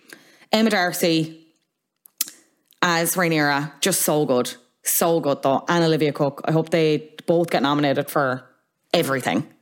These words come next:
Everything. I really enjoyed it. Not without its issues that other people that are smarter than me have talked about in terms of how they've handled, you know,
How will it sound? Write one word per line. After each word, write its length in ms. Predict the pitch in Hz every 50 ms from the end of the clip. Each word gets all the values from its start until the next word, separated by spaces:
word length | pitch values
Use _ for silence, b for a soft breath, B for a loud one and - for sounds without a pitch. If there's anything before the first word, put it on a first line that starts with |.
| _ _ _ _ _ _ _ _ _ _
Everything. 460 | 190 185 165 170 156 175 127 127 131 - - _ _ _ _ _ _ _ _ _ _ _ _
I 40 | 214
really 220 | 208 208 202 202
enjoyed 280 | 190 180 185 175 165 160
it. 200 | 165 160 160 B B B B B -
Not 200 | 214 214 202 190
without 200 | 196 196 185 175
its 140 | 175 175
issues 580 | 175 165 160 - 180 170 160 160 156 156 - - B B B B B B B -
that 240 | 156 151 - -
other 200 | - 202 190 196
people 240 | 170 175 165 165 170
that 120 | 160 160 156
are 80 | 160
smarter 260 | 156 - 156 156 156
than 100 | 147 156
me 100 | 156 151
have 120 | 156 151 147
talked 260 | - 165 156 156 -
about 280 | 147 156 151 147 - - - - _ B B B B B B B
in 80 | - 160
terms 200 | 170 165 156 135
of 60 | 143
how 80 | 160 151
they've 180 | 151 151 147
handled, 680 | - 156 160 160 156 143 151 147 143 143 143 139 - -
you 100 | 175 175
know, 460 | 165 160 156 151 147 143 143 - B